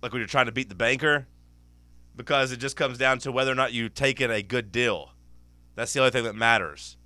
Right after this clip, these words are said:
at the end, is whether or not you've taken a good deal. And if you, if you got one over on the banker, you get to stay. But if you did a bad deal, you go home. So let's say you get all the small cases removed and you got all these big numbers remaining. He's like, "Hey, I offer you seven hundred thousand dollars." And you're like, "Deal, okay, I take it."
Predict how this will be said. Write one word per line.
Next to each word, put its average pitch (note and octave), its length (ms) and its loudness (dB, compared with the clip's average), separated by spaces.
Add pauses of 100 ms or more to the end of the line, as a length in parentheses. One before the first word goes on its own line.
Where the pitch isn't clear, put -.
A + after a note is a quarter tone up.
(400)
at A2 140 -6
the A2+ 160 0
end, E2+ 140 -2
is E2 160 -12
whether G#2 140 -4
or G#2 40 -4
not G#2+ 120 -4
you've F#2 140 -14
taken A2 240 -2
a G2 40 -8
good F2+ 180 -8
deal. G#2+ 220 -2
And F2+ 80 -4
if F2 160 -10
you, F2+ 160 -10 (280)
if - 100 -20
you G#2+ 80 -14
got C#3 260 6
one C#3 120 2
over D#3+ 220 4
on C#3 80 2
the B2+ 60 -4
banker, C3 300 4
you A#2+ 80 -2
get B2+ 140 0
to G#2 40 -10
stay. C3+ 480 4 (420)
But B2+ 180 2
if A#2+ 220 -2
you A2 400 -6 (720)
did C3 120 2
a B2 60 0
bad D3+ 360 8
deal, F#2 360 0 (540)
you A2 100 -10
go A2 180 0
home. G#2+ 300 2 (680)
So B2+ 140 -2
let's B2 140 -2
say C3 140 0
you B2 100 -4
get B2+ 120 0
all C3+ 220 6
the A#2 100 -6
small C3 300 2
cases A#2 380 -2
removed A2+ 520 -2
and F#2 160 -6 (300)
you G#2+ 80 -20
got B2 140 -2
all A#2+ 100 -2
these A2+ 140 -8
big C3 200 -4
numbers C3 500 2
remaining. A2 360 0
He's A2 140 -6
like, A2+ 140 -4
"Hey, C#3+ 140 0
I B2 60 4
offer B2+ 320 2
you B2 140 -4
seven G2+ 400 -4
hundred A#2+ 280 -4
thousand C3 280 0
dollars." C#3+ 360 4
And G#2 80 -6
you're A#2 80 -2
like, A2+ 200 0
"Deal, D3+ 280 4
okay, B2+ 300 2
I A#2+ 40 2
take D3 320 -4
it." A#2 120 -8